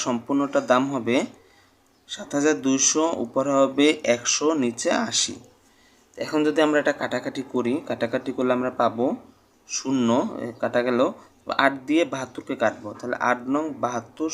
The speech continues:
শূন্য, তাহলে হবে নব্বই গুণ একশো, নয় হাজার টাকা। তাহলে এই বিশ পার্সেন্ট ছাড় সহ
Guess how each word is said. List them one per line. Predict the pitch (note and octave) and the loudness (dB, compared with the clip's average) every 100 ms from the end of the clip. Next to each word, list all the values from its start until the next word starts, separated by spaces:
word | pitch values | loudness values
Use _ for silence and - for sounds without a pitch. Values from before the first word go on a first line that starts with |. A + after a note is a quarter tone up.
| - | -2
শূন্য, | A#2 G2+ F2 - _ _ _ _ _ _ - | -4 -4 -8 -18 _ _ _ _ _ _ -4
তাহলে | C3 C#3 | 2 4
হবে | D3 D3+ | 4 6
নব্বই | C3 B2+ C3 D#3 C3 | 6 6 4 4 4
গুণ | D3 | 0
একশো, | C#3 A2 - - - _ _ _ _ _ _ _ _ _ _ _ - | 0 0 -4 -4 -10 _ _ _ _ _ _ _ _ _ _ _ -2
নয় | B2+ C3 C#3+ | 6 8 6
হাজার | C#3 A2+ A2 G#2+ - | 4 0 0 -4 -4
টাকা। | G2 - - - _ _ _ _ - - - _ | -10 -10 -20 -20 _ _ _ _ -20 -20 -20 _
তাহলে | B2+ D3+ D3 C#3+ A3+ - - _ _ _ _ _ - | -2 4 6 4 2 -8 -20 _ _ _ _ _ -12
এই | B2+ A#2 | -8 -2
বিশ | D3 - | 0 0
পার্সেন্ট | - D#3+ E3+ E3 - - | 0 2 2 4 4 4
ছাড় | C3 C3+ - | 4 2 2
সহ | D#3 | 2